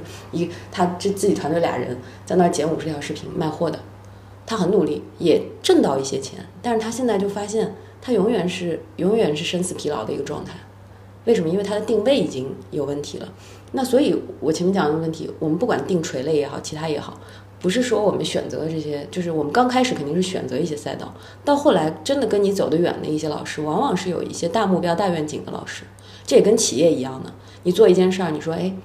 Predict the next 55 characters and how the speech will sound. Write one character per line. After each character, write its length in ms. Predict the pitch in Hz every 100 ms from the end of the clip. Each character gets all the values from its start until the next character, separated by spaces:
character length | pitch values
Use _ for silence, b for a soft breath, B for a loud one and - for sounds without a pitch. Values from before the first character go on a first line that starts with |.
| B B B
我 80 | -
做 140 | -
个 80 | 185
公 160 | 165 175
关 120 | 175
公 140 | 175
司， 180 | 170 -
我 60 | 160
现 160 | 147 180
在 220 | 165 - - - - -
就 120 | 175
是 240 | 160 151 - - -
皮 120 | -
包 140 | 175 185
公 140 | 165
司 140 | 160
也 60 | 147
行， 220 | - - - B B B
我 60 |
攒 320 | - - 120 139
一 80 |
个 80 | 180
局， 260 | 185 - 139
然 100 | 139
后 80 | 160
我 60 |
就 100 | 143
挣， 240 | 143 196 - -
挣 160 | 196
到 100 | 170
中 180 | 160 170
间 120 | 170
的 60 | 170
这 100 | 156
个 60 | 151
差 220 | - 160
价 180 | 170 147
之 140 | 156
后， 180 | 165 - B B B
那 80 | 269
我， 180 | 151 -
我 100 | 147
的 80 | 143
业 220 | 185 254
务 120 | 196
就 120 | 156
是 60 | 175
靠 160 | 175 180
什 100 | 151
么 80 | 139
呢？ 160 | 147 -
靠 160 | -
天 360 | 220 214 208 247
意 80 | 254
啊。” 140 | -